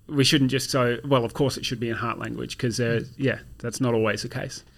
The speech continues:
Speaker 2: Yeah, and, and, and I guess I kind of, I kind of go, like, you know, to, to this question of these baptisms, it's like, you know, I, I, I just, I just look at it and I go, "I, we, it doesn't matter."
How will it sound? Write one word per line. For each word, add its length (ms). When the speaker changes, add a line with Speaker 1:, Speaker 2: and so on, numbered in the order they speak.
Speaker 2:
Yeah, 340
and, 160
and, 280
and 100
I 80
guess 240
I 80
kind 240
of, 260
I 60
kind 200
of 60
go, 420
like, 280
you 120
know, 60
to, 100
to 80
this 120
question 360
of 60
these 140
baptisms, 520
it's 120
like, 160
you 100
know, 80
I, 180
I, 280
I 80
just, 380
I 80
just 380
look 180
at 60
it 60
and 100
I 60
go, 280
"I, 460
we, 420
it 120
doesn't 280
matter." 360